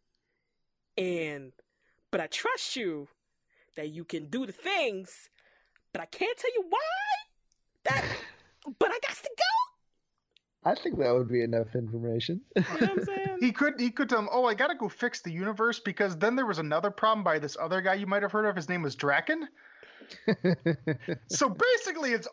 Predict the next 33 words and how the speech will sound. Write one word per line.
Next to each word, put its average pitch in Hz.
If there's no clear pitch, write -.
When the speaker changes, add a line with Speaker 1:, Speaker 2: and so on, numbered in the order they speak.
Speaker 2:
all 277
your 233
fault, 220
Tommy, 165
and 190
I'm 302
just 381
trying 320
to 226
clean 254
up 202
your 202
messes. 196
So -
how 269
about 359
you 247
sit -
down, 254
shut 285
up, 269
and 202
lead 220
the 185
team 143
before 233
you 208
turn 233
evil 202
again? 156
Speaker 3:
A 320
little 131
leverage. 160